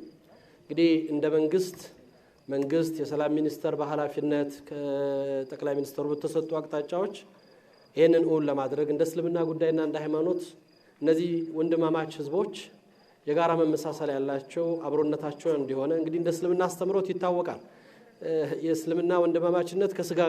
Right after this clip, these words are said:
ወንድማማችነት በላጭ ነው። ከስጋ ጋ-፣ ከስጋ ወንድማማችነት የሚበልጠው በእስልምና የሚገናኝ ወንድማማችነት ነው። አላህ ስብሓነሁ ወተዓላ ሰይድና ኑህ ዓለይሂ ሰላምን ልጃቸውን "ኢነሁ ለይሰ ሚን አህሊክ" ነው ያላቸው። ኩፍሯ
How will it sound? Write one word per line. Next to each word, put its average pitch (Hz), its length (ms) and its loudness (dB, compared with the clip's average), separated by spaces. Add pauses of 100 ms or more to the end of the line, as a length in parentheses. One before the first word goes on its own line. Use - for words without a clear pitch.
ወንድማማችነት 151 880 0
በላጭ 160 340 2
ነው። - 140 -12 (800)
ከስጋ 160 360 -2 (100)
ጋ-፣ 165 140 2 (100)
ከስጋ 175 320 -2 (120)
ወንድማማችነት 165 920 2
የሚበልጠው 151 460 -2
በእስልምና 160 460 -2
የሚገናኝ 151 480 0
ወንድማማችነት 147 720 0
ነው። - 120 -10 (440)
አላህ 160 240 2
ስብሓነሁ 165 360 -2
ወተዓላ 175 300 0 (140)
ሰይድና 165 420 0
ኑህ 165 200 2 (760)
ዓለይሂ 170 240 2
ሰላምን 170 440 2
ልጃቸውን 175 560 0
"ኢነሁ 180 280 2
ለይሰ 170 240 0
ሚን 175 160 0
አህሊክ" 175 260 -2
ነው 180 120 2
ያላቸው። 143 380 0 (1000)
ኩፍሯ 180 280 0